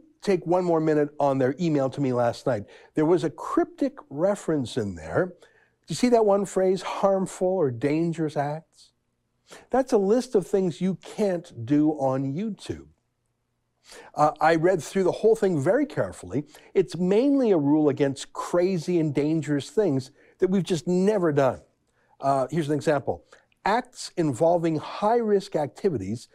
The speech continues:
such as skyscraper parkour, or depicting serious injury like skate slam aftermath. That's an example. Or pranks relating to suicide,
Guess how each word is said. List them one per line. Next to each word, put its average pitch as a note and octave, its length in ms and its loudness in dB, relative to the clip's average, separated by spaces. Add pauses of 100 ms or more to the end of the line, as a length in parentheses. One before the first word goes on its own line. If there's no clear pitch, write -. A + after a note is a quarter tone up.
(160)
such - 260 -2
as D3+ 160 -2
skyscraper F3+ 1120 -2
parkour, C3+ 680 -4 (520)
or E3 140 0
depicting D#3 720 -2
serious C#4+ 680 -2 (140)
injury D#3+ 560 0
like C3 380 0 (200)
skate - 720 -4
slam D#3 540 -2 (140)
aftermath. E3+ 800 -2 (400)
That's E3+ 220 -2
an F3+ 80 2
example. F3+ 420 2
Or D#3 260 2 (440)
pranks - 840 -2
relating D#3 440 2
to C#3 120 -4
suicide, F3+ 840 -2